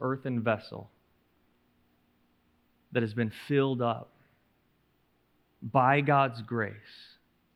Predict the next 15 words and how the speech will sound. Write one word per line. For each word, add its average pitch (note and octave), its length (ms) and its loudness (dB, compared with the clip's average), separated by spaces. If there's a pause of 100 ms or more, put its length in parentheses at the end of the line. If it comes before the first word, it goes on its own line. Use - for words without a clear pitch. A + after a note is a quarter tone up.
(380)
with C3 280 2
who D3 240 -2
he C#3 240 0
is. F#2 280 -8 (3250)
And C3+ 120 0
I C3 120 2
can't C3+ 320 -6
help E3 460 -2
but D3+ 180 -4
be C#3 120 -2
poured C#3 420 -6
out. A2+ 320 -8 (2250)
I - 100 2
can't F3+ 300 -2 (240)
help - 520 -2